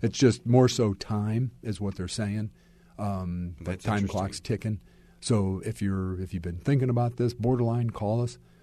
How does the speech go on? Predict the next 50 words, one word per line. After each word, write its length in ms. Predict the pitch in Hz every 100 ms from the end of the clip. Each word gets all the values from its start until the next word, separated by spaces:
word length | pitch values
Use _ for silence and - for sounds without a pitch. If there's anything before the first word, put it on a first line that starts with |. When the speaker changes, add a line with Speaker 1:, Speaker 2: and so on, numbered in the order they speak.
| - -
Speaker 1:
We'll 140 | 107
help 200 | 98 90
you 60 | 92
see 200 | - 95
if 120 | 92
you 80 | 92
qualify. 420 | - 92 92 92 90 - - -
Speaker 2:
Yep. 140 | 127 - - - - -
Uh, 320 | 139 143 143
and 220 | 143 151 156
then 420 | 151 151 151 -
Purdue 240 | 156 151
Pharma 400 | 156 135 135 127
was 160 | 78 80
in 100 | 87
the 60 | 80
news. 340 | 76 71 73
They 140 | 87
claimed 440 | 87 110 101 104 -
bankruptcy. 540 | 90 85 87 - 90
This 260 | 85 82 -
is 180 | 90 80
the 180 | 87 80
Oxycontin, 1000 | 80 82 - 82 80 80 78 76 76 78 - -
uh, 100 | 80
Speaker 1:
Yeah, 340 | 101 80 82 -
Speaker 2:
pill 140 | 98
Speaker 1:
this 220 | 98 120 123
is, 240 | 98 80
Speaker 2:
producers. 120 | 87
Speaker 1:
this 180 | 127 123
is 160 | 98 95
interesting. 600 | 101 90 101 - 98 87
Speaker 2:
I 40 |
mean, 140 | 80 85
if 40 | 107
Speaker 1:
Um, 160 | 98
Speaker 2:
you, 140 | 87 78 - - -
uh, 180 | 82 - - -
we 160 | 113
watched 560 | 131 107 92 - - -
Dope 280 | 98 95 -
Sick 320 | 80 73 -
with 120 | 73
Michael 280 | 80 78 80
Keaton. 500 | - 73 - 67 67 -
Speaker 1:
Yeah. 140 | 120 - -
Speaker 2:
Uh, 420 | 85 82 80 78
I 80 | 78
mean, 300 | 85 80 78